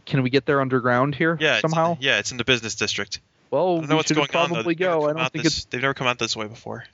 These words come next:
Speaker 1: Well, the guy was saying he'd bring him here. Is your, your, your laptop? You didn't somehow get a signal down here, did you?
Speaker 2: Hmm? No, no, no, no. We don't even, no. And, uh,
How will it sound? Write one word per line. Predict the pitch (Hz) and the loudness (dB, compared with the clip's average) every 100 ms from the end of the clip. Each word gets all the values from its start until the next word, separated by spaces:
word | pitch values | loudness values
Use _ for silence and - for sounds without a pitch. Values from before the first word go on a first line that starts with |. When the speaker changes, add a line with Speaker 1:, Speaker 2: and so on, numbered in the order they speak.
| _ _ | _ _
Speaker 1:
Well, | 123 135 | -2 0
the | 131 | 0
guy | 120 127 | 2 2
was | 139 127 | 2 2
saying | 147 135 | 0 2
he'd | 127 117 | 0 0
bring | 123 139 | 2 2
him | 123 | 0
here. | 113 110 113 120 | 2 2 4 4
Is | 110 - - _ - - - - _ _ _ _ _ - | 0 -4 -18 _ -16 -14 -14 -18 _ _ _ _ _ 0
your, | 139 131 127 - | 2 2 -2 -4
your, | - 143 123 - | 2 2 2 -2
your | 139 135 | 2 6
laptop? | 151 170 - 131 120 135 | 6 4 2 2 2 2
You | |
didn't | 143 147 120 | 2 0 0
somehow | 147 139 123 | 0 2 2
get | 120 | 2
a | 113 | 0
signal | - 156 135 107 | 0 0 2 4
down | 107 104 | 4 2
here, | 117 104 | 2 4
did | 110 113 | 4 4
you? | 135 151 - _ _ _ - | 2 2 -2 _ _ _ -12
Speaker 2:
Hmm? | 139 151 - _ - | -12 -12 -20 _ -2
No, | 135 101 | 0 2
no, | 113 113 | 2 2
no, | 113 | 2
no. | 95 98 87 | 2 0 0
We | 113 | 0
don't | 123 | 2
even, | 110 104 92 _ - 120 | 2 0 -4 _ -8 -2
no. | 107 107 - - _ 120 | -2 -4 -20 -20 _ 0
And, | 113 | 2
uh, | 110 107 | 2 2